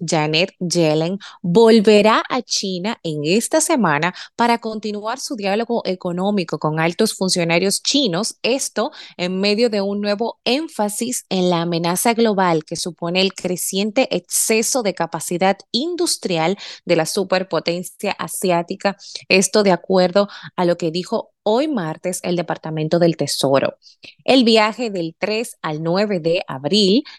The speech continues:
que será la segunda visita en persona de Yellen a China desde julio del año dos mil veintitrés, incluirá una parada en el centro fabril meridional de Guangzhou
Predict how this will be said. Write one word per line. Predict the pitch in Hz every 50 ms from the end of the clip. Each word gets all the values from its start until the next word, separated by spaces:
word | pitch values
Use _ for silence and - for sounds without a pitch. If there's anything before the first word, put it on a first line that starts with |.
| _ _
que | - 170
será | - - 165 160 160 170
la | 185 202
segunda | - - 165 160 170 180 190 202 196
visita | 185 180 - - 196 190 - 240 -
en | - 196 185 170
persona | 160 - 160 151 - - - 202 190 190 190 202 214 220
de | 190 175 151
Yellen | 151 - 170 170 180 190 208 202 180
a | 165 160
China | - - - 190 175 175 180 180
desde | 170 175 165 - - _ _ - 156
julio | - - - 220 240 277 262 _ _ 339 330 233 185 180 165
del | 170 165 165
año | 170 180 180 202
dos | 196 170 165 - -
mil | - 196 208 208
veintitrés, | 170 175 180 190 190 247 247 - 190 151 143 175 - - - - - - -
incluirá | - 240 254 220 - 262 247 240 226 220 262 269 - - _
una | 220 254 320 330 392 381
parada | - 339 294 226 190 175 175 180 185
en | 180 170
el | 160 165
centro | - - - 190 196 202 - 233 240
fabril | _ - 190 175 160 170 180 190 196 214 226 - _ _ _ _
meridional | 185 180 170 175 170 170 160 165 160 165 175 170 170 185 208 202 - - _ _ _
de | - 170 160 185 180
Guangzhou | 165 170 175 180 196 202 226 269 294 _ - - - - 190 160 151 151 170 208 -